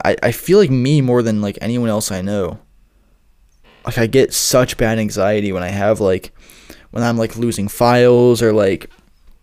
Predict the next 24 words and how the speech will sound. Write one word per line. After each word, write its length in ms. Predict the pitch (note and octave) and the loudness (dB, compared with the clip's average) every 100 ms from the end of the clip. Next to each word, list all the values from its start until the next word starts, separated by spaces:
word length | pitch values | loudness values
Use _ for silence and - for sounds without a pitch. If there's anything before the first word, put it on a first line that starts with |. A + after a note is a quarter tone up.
| _ _ _ - - | _ _ _ -20 -4
maybe 280 | A2 A2+ A#2 | 0 2 4
I 120 | A2+ | 2
thought, 360 | - G#2+ G#2 - | 2 2 0 -2
maybe 280 | A#2 A2 | -2 0
I 40 | A2 | 0
think 200 | A#2+ A2 | -2 -4
my 80 | G2 | -6
computer's 440 | - - C3+ C3 | -6 -2 0 0
infected 680 | B2 A#2 B2 - B2 A#2+ A#2 | 0 -2 -2 0 0 2 2
or, 160 | G#2 | 0
like, 320 | G2+ F#2 - - - - - | 0 -2 -4 -14 -20 -20 -6
I 100 | C#3 | -2
don't 120 | D#3 | 2
know, 120 | E3 | 2
just, 160 | A#2+ - | 2 -2
like, 60 | A#2 | -4
the 60 | |
most 180 | B2 B2+ | -4 -4
random 380 | A2 G#2+ B2 A2 | 0 0 0 -4
shit. 240 | - - | -4 -6
I 80 | - | -4
get 100 | G2 | -6
so 480 | - - - C3+ A#2 | -4 -4 -2 -2 -2
paranoid. 680 | - A#2+ A#2+ A#2 G#2+ F2+ | -4 -4 -4 -4 -4 -6